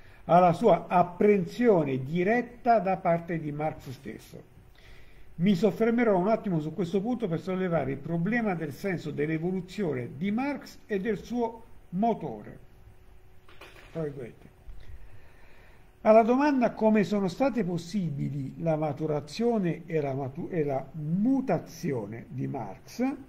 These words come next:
la critica dialettica, la critica fondamentalmente di cui ho parlato prima, quella critica che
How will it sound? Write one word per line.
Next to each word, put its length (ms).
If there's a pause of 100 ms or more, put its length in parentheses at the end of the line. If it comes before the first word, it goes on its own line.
(720)
la 140
critica 440
dialettica, 920
la 100
critica 360
fondamentalmente 640
di 60
cui 80
ho 40
parlato 360
prima, 340
quella 160
critica 360
che 160